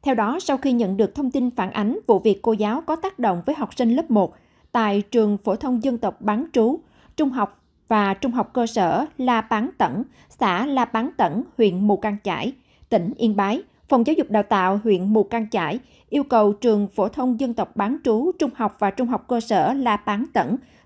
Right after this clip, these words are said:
tiếp tục khẩn trương tổ chức xác minh làm rõ sự việc. Đồng thời, nhà trường cử đại diện thăm hỏi, bố trí người trực thường xuyên tại bệnh viện để phối hợp với gia đình chăm sóc học sinh trong thời gian điều trị.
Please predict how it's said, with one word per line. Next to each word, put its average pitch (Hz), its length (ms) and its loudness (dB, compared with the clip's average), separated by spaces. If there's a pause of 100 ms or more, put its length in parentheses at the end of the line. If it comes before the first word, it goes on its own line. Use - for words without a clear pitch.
(120)
tiếp 381 160 2
tục 220 200 2
khẩn 208 280 0
trương 262 220 2
tổ 202 180 -2
chức 349 220 -4
xác 330 240 -6
minh 254 260 2
làm 214 200 -2
rõ 175 200 0
sự 190 200 -4
việc. 185 260 0 (480)
Đồng 220 200 2
thời, 208 220 2 (220)
nhà 269 140 4
trường 233 320 2
cử 220 320 0
đại 214 300 0
diện 190 220 0
thăm 254 200 -2
hỏi, 208 400 -2
bố 294 140 0
trí 269 200 -2
người 226 380 2
trực 226 240 -2
thường 226 180 0
xuyên 277 320 -2
tại 190 240 0
bệnh 185 160 -2
viện 180 260 0 (240)
để 226 120 2
phối 349 120 -2
hợp 302 240 0
với 226 120 -2
gia 277 120 0
đình 202 220 -2
chăm 226 180 -2
sóc 330 200 -4
học 180 160 -6
sinh 247 240 2 (340)
trong 269 220 0
thời 220 140 0
gian 220 280 0
điều 190 120 2
trị. 165 300 -2